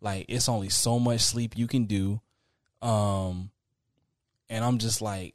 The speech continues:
I'm just sitting there, like, I be, it be days where I just be sitting, I'm just like, "Yo, this shit is fucking nuts." Like, God, like, like you said, like, the credit, like, I was just like,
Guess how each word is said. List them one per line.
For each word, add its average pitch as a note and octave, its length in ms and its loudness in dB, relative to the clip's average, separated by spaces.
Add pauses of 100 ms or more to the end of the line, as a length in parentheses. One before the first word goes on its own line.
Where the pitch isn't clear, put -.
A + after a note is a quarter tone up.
I'm B2+ 140 0
just A2+ 240 2
sitting B2 300 0
there, G#2 160 -2
like, F2 280 -8
I A#2+ 180 0
be, A2 360 -4
it C3 140 0
be A#2+ 160 0
days A#2 340 0
where G#2+ 120 0
I A#2 80 0
just G#2+ 180 -4
be G#2 100 -4
sitting, G#2 400 -2
I'm A2+ 120 -4
just G2+ 220 -6
like, F#2 320 -14
"Yo, F#2 120 -20 (120)
this C3 180 -14
shit G2 240 -4
is F2 160 -8
fucking F2+ 680 -16
nuts." B2+ 360 -2
Like, F2 360 -10 (1900)
God, G2 360 -8
like, E2+ 340 -12
like A2 240 -10
you A#2+ 60 0
said, B2 300 2
like, F#2 220 -6
the G2 80 -6
credit, A2+ 380 -2
like, - 180 -10
I A2 80 -6
was B2 140 0
just G#2+ 160 -4
like, - 200 -12